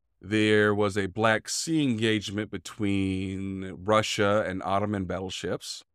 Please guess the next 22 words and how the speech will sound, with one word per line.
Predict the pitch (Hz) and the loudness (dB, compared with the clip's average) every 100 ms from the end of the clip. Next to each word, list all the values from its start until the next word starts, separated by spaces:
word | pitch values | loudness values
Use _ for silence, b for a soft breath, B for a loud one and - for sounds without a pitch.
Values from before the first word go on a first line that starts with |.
| _ _ _ _ _ _ | _ _ _ _ _ _
and | 127 120 117 | 2 4 4
this | 127 123 | 2 -2
was | 127 - | -6 -8
pretty | - 160 127 | -6 -2 0
much, | 107 104 101 - - | 2 4 2 0 -8
you | 95 | -8
know, | 95 76 - | -8 -10 -6
just | 107 92 - - _ - | -2 -2 -6 -14 _ -10
skirmishes. | - - 101 92 - 76 60 - - _ _ _ _ _ _ _ _ _ | -8 -2 0 0 -4 -6 -6 -8 -10 _ _ _ _ _ _ _ _ _
In | 101 98 95 | 2 2 0
the | 87 87 87 | -2 -4 -4
Baltic | - 220 302 285 - | 2 2 0 -6 -6
Sea, | - 127 214 269 _ _ _ _ _ _ _ _ | -4 -2 -4 -6 _ _ _ _ _ _ _ _
this | 131 147 147 147 - - | 2 6 6 4 -2 -4
was | 139 135 135 | 0 2 0
mainly | 120 117 135 147 156 143 127 120 117 | 0 2 4 4 4 2 2 0 -2
just | 104 - 107 110 110 107 107 - - - _ _ | -6 -10 -2 2 4 4 0 -6 -10 -12 _ _
convoy | - 113 120 104 110 107 | -4 -2 -2 -2 -2 -2
raiding | 101 95 98 101 123 123 _ _ _ _ _ _ _ | -2 -4 -4 -6 -8 -12 _ _ _ _ _ _ _
and | 95 98 95 98 92 - | -2 0 2 0 -2 -4
mine | 95 101 98 95 | 0 2 2 -2
laying. | 87 90 82 87 | -6 -10 -12 -14